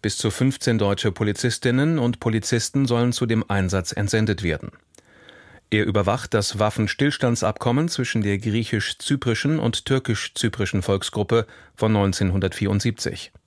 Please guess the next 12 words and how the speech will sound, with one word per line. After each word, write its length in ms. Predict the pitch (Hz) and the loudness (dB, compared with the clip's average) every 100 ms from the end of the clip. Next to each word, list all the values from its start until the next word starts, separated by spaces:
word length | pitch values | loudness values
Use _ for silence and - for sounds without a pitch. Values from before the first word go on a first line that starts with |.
| _ _ - - - - - | _ _ -20 -18 -16 -18 -4
Die 100 | 131 | 2
Mission 380 | 120 120 147 190 | 4 4 2 2
auf 200 | - 135 | 0 -2
Zypern 380 | - 143 170 170 | 0 2 2 0
ist 180 | 151 - | -2 0
eine 240 | 127 127 | 0 2
der 260 | 117 113 - | 2 0 2
ältesten 500 | 131 131 - - 98 | 2 0 -2 0 -2
Friedensmissionen 840 | - 120 113 - 101 - 98 98 | 0 0 0 0 0 0 0 2
der 140 | 92 87 | 0 0
Vereinten 400 | 92 82 90 90 | 0 0 0 0
Nationen. 540 | 85 - 92 78 87 | 0 0 0 -2 -4